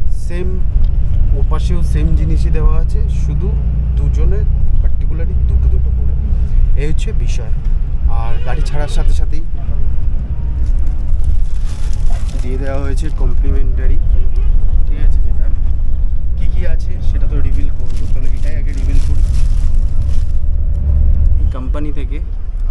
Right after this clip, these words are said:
তোমাদেরকে ফোন করা হবে, তুমি যদি টিকিট বুক করো, করে তোমার কাছে ফোন করে শোনা হবে ভেজ, নন ভেজ, তুমি তোমার প্রেফারেন্স মতো বলবে, তোমার সিটে সেই জিনিসটাই পৌঁছে যাবে। এটা খুব একটা ভালো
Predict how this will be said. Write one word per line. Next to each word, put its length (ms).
তোমাদেরকে 400
ফোন 140
করা 220
হবে, 240
তুমি 180
যদি 160
টিকিট 280
বুক 120
করো, 160
করে 220
তোমার 220
কাছে 140
ফোন 200
করে 120
শোনা 200
হবে 160
ভেজ, 300
নন 140
ভেজ, 160
তুমি 200
তোমার 240
প্রেফারেন্স 440
মতো 180
বলবে, 280
তোমার 300
সিটে 260
সেই 220
জিনিসটাই 380
পৌঁছে 340
যাবে। 180
এটা 140
খুব 140
একটা 200
ভালো 180